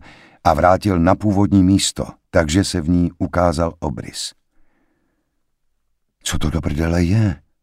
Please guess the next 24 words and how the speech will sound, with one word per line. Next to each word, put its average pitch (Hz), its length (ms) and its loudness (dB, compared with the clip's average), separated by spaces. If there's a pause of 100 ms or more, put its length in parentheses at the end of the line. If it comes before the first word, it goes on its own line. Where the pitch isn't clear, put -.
(560)
vyhrkla 76 460 -2 (100)
Ava 69 420 -4
a 73 80 -6
přistoupila 73 640 -6
blíž, 78 400 -4 (460)
aby 82 220 0
se 92 160 -2
na 82 120 2
to 87 140 -2
mohla 78 300 -2
podívat 69 460 -6
zblízka. - 600 -10 (1500)
"To 123 140 4
přesně 143 420 4
jsem 131 240 4
řekl 135 240 2
také, 85 360 0
když 64 180 -6
jsem 80 180 0
kůži 90 360 0
začal 85 360 0
narovnávat," 85 640 -2 (600)
přitakal 71 520 -6
Jonty. 67 500 -8